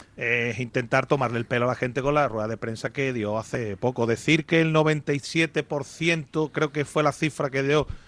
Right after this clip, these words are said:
de las decisiones que se toman en el var, eh,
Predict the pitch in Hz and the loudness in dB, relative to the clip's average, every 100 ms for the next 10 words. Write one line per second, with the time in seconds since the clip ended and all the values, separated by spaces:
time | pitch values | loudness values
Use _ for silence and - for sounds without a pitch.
0 | - _ 120 143 143 143 117 139 143 - | -20 _ -2 2 4 4 2 -2 -2 2
1 | 156 151 - 139 139 135 143 143 139 135 | 4 2 0 -4 0 2 2 2 -2 0
2 | 143 170 147 - - _ _ - 110 104 | 4 4 4 0 -16 _ _ -16 -12 -12
3 | 104 | -12